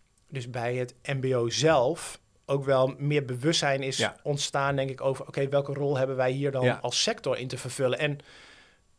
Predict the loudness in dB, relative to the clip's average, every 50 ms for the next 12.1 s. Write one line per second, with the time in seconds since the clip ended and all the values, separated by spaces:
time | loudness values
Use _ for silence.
0 | _ _ _ -2 -2 0 0 0 0 -2 -2 0 0 0 0 0 -2 -2 -2 0
1 | 0 0 -2 -2 -2 -4 -4 -2 -4 -4 -4 -4 -4 -2 0 0 0 0 0 -2
2 | -4 -2 -2 0 2 2 2 0 -2 -4 -4 -4 -6 -4 0 0 0 0 0 -2
3 | -6 -4 -4 -2 0 2 2 4 2 2 0 -2 -6 -6 -6 -6 -6 -6 -8 -10
4 | -14 -12 -8 -6 -2 0 0 -2 -2 -2 -4 0 0 0 0 0 -2 -2 -2 0
5 | 0 0 0 -2 -4 -6 -6 -8 -8 -8 -6 -6 -6 -6 -6 -8 -8 -8 -6 -8
6 | -8 -6 -6 -6 -4 -2 -4 -4 -4 -8 -10 -8 -6 -4 -2 -2 -2 -2 -4 -6
7 | -6 -8 -16 -20 -20 -20 -14 _ -4 -2 -2 -2 -2 -4 -4 -2 0 -2 -2 -2
8 | -4 -4 -2 0 0 0 -2 -8 -18 _ _ _ -12 -10 -10 -10 -12 -14 -14 _
9 | _ -6 -4 -4 -4 -4 -6 -8 -8 -8 -6 -6 -6 -6 -6 -6 -6 -6 -6 -6
10 | -6 -6 -8 -6 -6 -4 -4 -4 -4 -6 -8 -10 -12 -12 -12 -12 -12 -12 -12 -14
11 | -14 -10 -8 -8 -6 -6 -4 -4 -4 -6 -6 -8 -6 -6 -6 -6 -6 -8 -8 -10
12 | -14